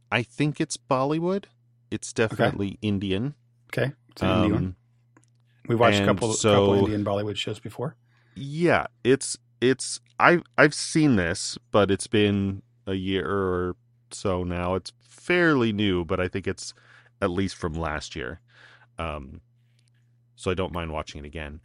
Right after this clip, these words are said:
Speaker 2: I th-, I think
Speaker 1: Um,
Speaker 2: this got good, uh, good, like, thumbs up from a lot of people, right? I barely
Speaker 1: Yeah, I think, I don't remember off the top of my head.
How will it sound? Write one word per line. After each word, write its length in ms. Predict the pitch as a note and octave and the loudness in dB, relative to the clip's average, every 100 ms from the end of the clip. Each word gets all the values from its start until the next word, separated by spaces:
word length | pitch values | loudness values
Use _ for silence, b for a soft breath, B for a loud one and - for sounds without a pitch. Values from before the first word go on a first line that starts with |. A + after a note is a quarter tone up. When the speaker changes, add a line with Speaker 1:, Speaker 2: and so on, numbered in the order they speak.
| - | -2
Speaker 2:
I 80 | D#3+ | 0
th-, 120 | - | 2
I 160 | E3 | 2
think 180 | F#3+ C#4+ | 4 4
Speaker 1:
Um, 60 | C#4+ | 2
Speaker 2:
this 100 | - | 2
got 260 | A3 F#3 - | 2 2 4
good, 240 | F#3 F3 | 4 6
uh, 480 | E3+ E3+ E3 D#3 D3 - | 4 6 4 4 2 0
good, 280 | D#3 C#3+ - _ _ - | 0 0 -2 _ _ -2
like, 240 | B2 A#2 | -2 0
thumbs 300 | - D#3+ A2 | 2 4 6
up 120 | E3 | 2
from 140 | - A#2 | 2 0
a 60 | |
lot 100 | G#2 | 2
of 80 | G2+ | 0
people, 260 | A#2 G#2 F#2+ | -4 -4 -2
right? 220 | G2 D#2 - - | -2 -2 -4 -8
I 140 | A2 - _ | -8 -8 _
barely 280 | A#2+ A2+ A2+ | -2 0 0
Speaker 1:
Yeah, 340 | A2 D3+ D#3 - | -2 0 0 2
I 140 | A2+ - _ | -2 -4 _
think, 440 | D3+ D3+ D3+ D3 - | -2 0 -2 -4 -4
I 80 | B2 | 0
don't 160 | D3 | 0
remember 280 | C3+ C3 B2+ | 0 2 2
off 120 | A#2+ | 2
the 80 | A#2+ | 0
top 180 | - A2 | -4 -2
of 60 | |
my 100 | G#2+ | -2
head. 320 | G2 A2 A2+ | -2 0 -2